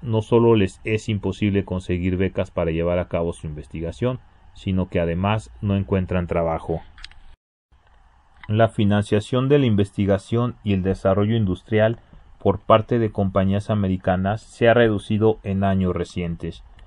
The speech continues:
La financiación de investigación y desarrollo del gobierno se ha reducido en el mismo periodo. Solo aumentó la investigación y el desarrollo militar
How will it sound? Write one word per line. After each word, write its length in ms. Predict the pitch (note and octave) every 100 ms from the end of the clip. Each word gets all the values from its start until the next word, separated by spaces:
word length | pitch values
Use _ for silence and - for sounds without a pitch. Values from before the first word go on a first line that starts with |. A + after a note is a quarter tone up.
| - - - -
La 180 | G2+ F#2+
financiación 680 | A2 G2+ G2 G2+ F#2+ A#2+ B2
de 60 |
investigación 840 | C3+ A2 - G#2 F#2+ F#2 A2 A2+ -
y 100 | G#2
desarrollo 600 | F#2+ F#2 F#2+ G2+ A2 A#2+
del 160 | G2+ F2+
gobierno 520 | F#2 F#2+ F#2+ G2+ A2+
se 160 | -
ha 40 | G#2+
reducido 500 | A2+ G#2+ G2 G#2+ A2
en 120 | G#2
el 100 | F#2+
mismo 380 | F#2+ G2 G2 F#2+
periodo. 500 | G2+ A2 B2+ A2 F#2 - - _ _ _ - - _
Solo 320 | _ - C#3 D3+
aumentó 400 | B2+ G#2+ G2+ B2+
la 100 | C3
investigación 840 | A2 G2+ G#2 G2 F#2+ - B2 C3 -
y 120 | G#2
el 80 | F#2+
desarrollo 540 | F#2+ G2 F#2+ G#2 A2+
militar 580 | G2+ F2+ F2 - A2